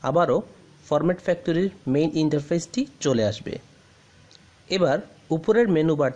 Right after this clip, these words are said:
থেকে স্টার্ট বাটনে ক্লিক করতে হবে। ক্লিক করার সাথে সাথে ফাইলটি কনভার্ট হতে শুরু করবে।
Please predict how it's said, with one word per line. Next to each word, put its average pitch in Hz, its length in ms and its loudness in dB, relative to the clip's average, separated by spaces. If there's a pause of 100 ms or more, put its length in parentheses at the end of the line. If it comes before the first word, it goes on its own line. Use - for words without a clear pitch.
থেকে 117 220 -4 (340)
স্টার্ট 165 380 -2
বাটনে 170 280 2 (100)
ক্লিক 139 240 -4
করতে 123 280 -4
হবে। 98 200 -4 (1200)
ক্লিক 190 280 0
করার 202 280 2
সাথে 165 260 -2
সাথে 156 220 0 (760)
ফাইলটি 160 320 -2 (100)
কনভার্ট 147 320 0
হতে 175 120 -2 (100)
শুরু 123 240 0
করবে। 98 220 -2